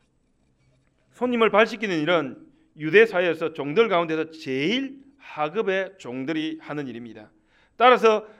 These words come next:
제자들 가운데 누가 큰가 생각하는 사람들은 이 일을 할 수가 없습니다.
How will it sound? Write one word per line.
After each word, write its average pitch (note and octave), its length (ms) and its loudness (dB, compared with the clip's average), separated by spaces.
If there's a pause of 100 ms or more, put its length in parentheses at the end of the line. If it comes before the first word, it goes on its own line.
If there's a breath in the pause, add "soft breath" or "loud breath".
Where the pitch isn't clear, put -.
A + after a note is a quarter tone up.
(1200 loud breath)
제자들 G3+ 360 4
가운데 F3 320 0
누가 A#3+ 360 0
큰가 B3 320 -2
생각하는 F#3 360 -2
사람들은 D#3 380 -8
이 G3+ 60 -10
일을 F3+ 260 -6
할 A3+ 240 -6
수가 F3+ 500 -6 (120)
없습니다. C3+ 540 -14